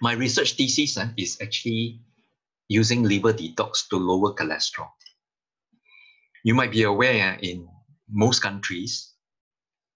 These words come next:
those who are above forty to eighty,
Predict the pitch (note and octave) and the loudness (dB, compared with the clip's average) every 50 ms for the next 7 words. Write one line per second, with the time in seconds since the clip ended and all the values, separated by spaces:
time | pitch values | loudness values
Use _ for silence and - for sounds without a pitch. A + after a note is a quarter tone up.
0 | _ _ _ _ _ _ _ _ _ _ _ _ _ _ _ _ _ _ _ _ | _ _ _ _ _ _ _ _ _ _ _ _ _ _ _ _ _ _ _ _
1 | G#2+ B2 D3 F3+ F3 - C3+ A2 F2+ G2+ G2 F#2+ A#2+ B2 - - A2+ G2+ G2 - | 2 4 4 4 4 4 2 2 2 2 0 0 0 -2 0 0 0 0 0 0
2 | - A2+ G#2+ B2 B2 - _ _ _ _ _ _ _ _ _ _ _ _ _ - | -2 -4 -4 -4 -6 -10 _ _ _ _ _ _ _ _ _ _ _ _ _ -8
3 | - F#2+ - F#2 F#2 F2+ E2+ - - G2+ F2 - - _ | -6 -4 -2 -2 -2 -4 -4 -6 -4 -4 -6 -6 -10 _